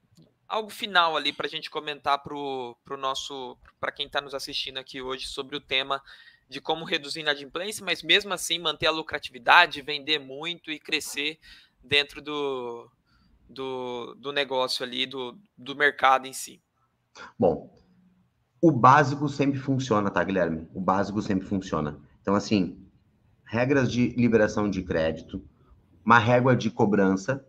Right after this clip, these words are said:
Speaker 2: porque é o, o pós, né? Eu preciso diminuir a inadimplência. Pra diminuir ela, eu tenho que ter regra.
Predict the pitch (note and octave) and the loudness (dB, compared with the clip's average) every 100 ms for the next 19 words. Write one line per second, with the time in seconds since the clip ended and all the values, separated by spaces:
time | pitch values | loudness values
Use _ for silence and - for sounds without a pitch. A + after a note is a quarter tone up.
0 | _ G2 F#2+ G2 F#2+ A#2 G2 - E2 B2+ | _ -4 2 4 4 0 0 2 4 4
1 | A#2+ F#2+ D3+ G#2+ A2 G#2 B2 B2 A#2+ A2 | 4 0 4 6 6 4 -2 0 -2 -2
2 | G#2 A2 A#2 A2 G#2 A#2 D#3 D#3 C#3 C#3 | 0 2 4 4 4 4 4 2 2 0
3 | C#3+ F#2+ E2+ - A2+ B2 D3 B2+ A#2 A2+ | 0 0 -2 -4 -4 0 2 4 4 4
4 | F#2 F#2+ C3 C3 C3 - D3+ B2+ G#2 E2+ | 4 2 0 0 -2 0 -2 2 0 0
5 | D#2 | -4